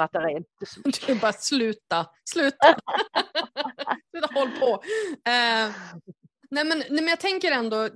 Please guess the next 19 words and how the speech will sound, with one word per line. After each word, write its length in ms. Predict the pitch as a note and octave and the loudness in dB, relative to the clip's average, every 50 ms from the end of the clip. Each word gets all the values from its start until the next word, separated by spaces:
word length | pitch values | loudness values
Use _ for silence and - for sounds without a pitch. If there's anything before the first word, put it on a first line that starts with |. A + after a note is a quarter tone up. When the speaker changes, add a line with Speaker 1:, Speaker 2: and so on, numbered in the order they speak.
| G#3+ - | -10 -14
Speaker 1:
jag 220 | - G#3+ B3+ C4+ | -8 -2 -2 0
vill 160 | C4 D4 D4 D4 | 0 0 0 0
ändå 220 | C#4+ C#4+ C#4+ D4 | 0 2 2 0
avsluta 640 | C4+ B3+ B3 A3 G#3 - - A#3+ A3 A3 - F#3+ | 2 2 0 -2 -2 -2 -2 -2 -2 -2 -2 -2
och 80 | F#3 F#3+ | -2 -2
säga 340 | - - A3 G3+ G3+ G3+ G3 | -4 -4 -4 -2 -2 -2 -4
så 120 | G3 - | -2 -2
här 120 | F3+ F3 E3+ | -2 -2 -2
att, 160 | E3+ E3+ E3+ - - _ _ _ _ _ - _ - - - _ - _ _ - - _ | -2 -4 -6 -12 -20 _ _ _ _ _ -20 _ -20 -20 -20 _ -20 _ _ -20 -20 _
eh, 80 | - G#3 - - C#4 | -14 -14 -12 -10 -2
liksom, 440 | - C4 - - C4 B3+ B3 A#3 - - _ _ - | -2 0 2 2 2 2 2 0 -2 -6 _ _ -4
gör 300 | A3 A3+ F4 F4 E4 - | 0 4 6 6 6 6
så 140 | - - | 2 -2
gott 220 | A#3+ G#3+ A3 - - - | -2 -2 -4 -4 -6 -10
du 80 | G3+ | -10
kan. 460 | - - - D#3 - _ - A3 D4 E4 - _ _ _ _ _ _ _ _ _ _ _ _ - | -8 -6 -8 -8 -8 _ -4 -4 -4 -4 -4 _ _ _ _ _ _ _ _ _ _ _ _ -2
Eh, 480 | A3 G#3 G3+ G3 F#3+ F3+ F3 F3 E3+ - - _ | 0 2 2 2 2 2 0 -2 -4 -6 -10 _
Speaker 2:
Ja. 340 | A#3 A3 G3 D3+ - - - _ - - - _ _ _ _ _ _ - G#3 | -6 -4 -2 -2 -2 -6 -10 _ -20 -20 -20 _ _ _ _ _ _ -4 -2
Speaker 1:
eh, 340 | G#3 G3+ G3 G3 G3 F#3+ | 0 0 0 0 0 -2